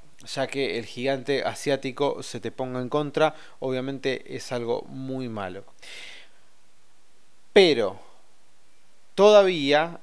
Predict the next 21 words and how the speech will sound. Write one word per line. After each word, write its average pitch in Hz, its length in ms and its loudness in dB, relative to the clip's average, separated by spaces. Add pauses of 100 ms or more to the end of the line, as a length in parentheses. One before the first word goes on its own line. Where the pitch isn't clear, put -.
(160)
sigue 165 340 0
habiendo 165 460 2
una 147 440 0
fuerte, 175 1120 2 (920)
eh, 131 260 -12
no 180 160 -2
hipótesis, 131 720 -2
pero 127 300 0
un 139 360 -8
fuerte 160 460 -2
arraigo 160 840 4
en 147 160 -2
que 160 400 -2
las 143 160 -8
criptomonedas 156 640 0
van 147 140 2
a 139 60 -4
ser - 420 -4
el 131 180 -10
futuro 147 680 -2 (400)
de, 135 500 0